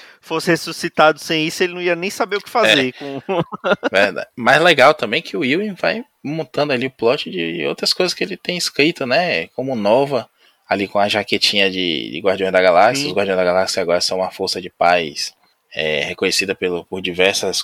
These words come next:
Speaker 2: civilizações, né? Mais ou menos um, uma federação dos planetas <laughs> unidos, mas só a parte da polícia. A-, aí a gente tem a, a,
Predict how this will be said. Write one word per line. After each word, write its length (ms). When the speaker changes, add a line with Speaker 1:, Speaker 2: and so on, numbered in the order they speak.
Speaker 2:
civilizações, 1000
né? 440
Mais 240
ou 60
menos 280
um, 320
uma 500
federação 460
dos 100
planetas 560
<laughs> 20
unidos, 800
mas 220
só 140
a 80
parte 260
da 100
polícia. 540
A-, 340
aí 240
a 60
gente 160
tem 200
a, 140
a, 840